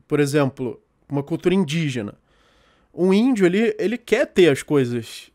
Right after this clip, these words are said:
da civilização. Ele quer ter celular, um índio quer ter banheiro, ele quer ter medicina, ou você acha que não? Você acha que ele quer ter condições precárias, se ele puder ter condições melhores? É claro que isso vai mudar a cultura indígena.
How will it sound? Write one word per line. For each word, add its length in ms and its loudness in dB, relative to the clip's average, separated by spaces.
da 120 -2
civilização. 680 -4
Ele 180 -6
quer 240 -4
ter 520 0
celular, 720 2
um 160 -4
índio 260 -6
quer 200 -4
ter 180 -6
banheiro, 640 0
ele 160 -6
quer 240 2
ter 120 2
medicina, 600 -2
ou 120 2
você 200 0
acha 200 0
que 80 -4
não? 360 -2
Você 180 -6
acha 120 -2
que 80 -10
ele 100 -2
quer 280 -2
ter 140 -6
condições 360 -4
precárias, 640 -2
se 140 -6
ele 100 -2
puder 300 -2
ter 140 -8
condições 380 -8
melhores? 340 -8
É 80 -8
claro 280 4
que 140 -4
isso 240 -2
vai 220 2
mudar 380 0
a 40 -8
cultura 380 -6
indígena. 520 -4